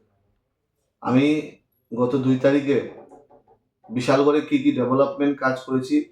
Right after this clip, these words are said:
প্রত্যেকটা অংশের জনগণকে সামনে রেখে আমরা এখানে ডকুমেন্টারিও দিয়েছি, মানুষের কাছে রিপোর্টও দিয়েছি। আমরা মানুষের জন্য কাজ করছি, আমাদের সরকার মানুষের জন্য কাজ করছে।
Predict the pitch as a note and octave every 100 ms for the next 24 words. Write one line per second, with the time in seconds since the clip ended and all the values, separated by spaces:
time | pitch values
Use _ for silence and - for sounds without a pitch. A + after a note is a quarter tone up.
0 | - - - B2+ - B2+ B2+ C3+ A#2+ B2
1 | B2 B2 B2 C3 A#2 A#2 B2 A#2+ A#2 A#2+
2 | A#2 - _ _ _ _ _ _ _ A#2
3 | A#2 A#2 B2+ B2 A#2 B2+ B2+ B2 C3 C#3
4 | C3 C3 B2+ C3+ C3 - - A2 A2+ B2+
5 | B2 A#2 A#2+ A#2+ C3+ C3+ B2+ C3 B2+ -
6 | D3 - _ _ _ _ _ C3 D3+ D#3
7 | D3+ D#3+ D3+ E3 D#3+ C#3 C3 - D3 D3
8 | C3 C3 C3 B2 - C#3+ C#3 C3 C#3 C3
9 | C3+ B2+ B2 A#2+ - B2 - C#3+